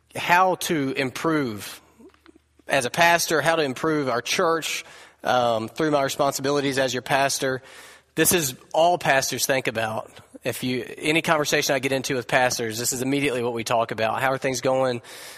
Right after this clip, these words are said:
Um, what, what are you doing right now to try to serve your church? How's that going? What new endeavor, what new program, what new thing are you trying?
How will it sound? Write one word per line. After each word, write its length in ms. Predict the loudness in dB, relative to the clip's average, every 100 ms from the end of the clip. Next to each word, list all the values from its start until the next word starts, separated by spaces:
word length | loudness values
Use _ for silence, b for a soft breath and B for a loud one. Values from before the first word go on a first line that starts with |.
| B -2
Um, 460 | 0 2 0 -2
what, 280 | -2 0 0
what 140 | -2 -2
are 60 |
you 160 | -2 -2
doing 240 | 0 2
right 180 | 2 0
now 300 | 2 2 2
to 60 | 2
try 180 | 0
to 80 | 0
serve 300 | 0 -2 -2
your 100 | -4
church? 400 | -2 0 0 0
How's 240 | 2 2 2
that 260 | 0 0
going? 440 | -2 0 0 0 -6 B B B
What 220 | -2 0 2
new 480 | 2 2 2 -2 -6 B B
endeavor, 580 | -4 0 2 4 2 0
what 160 | -2 -2
new 180 | -2 -2
program, 720 | 0 0 2 0 2 2 0
what 160 | -2
new 360 | 0 0 0 -2
thing 600 | -6 -6 0 4 4 2
are 80 | 0
you 120 | -2
trying? 580 | 0 2 4 2 0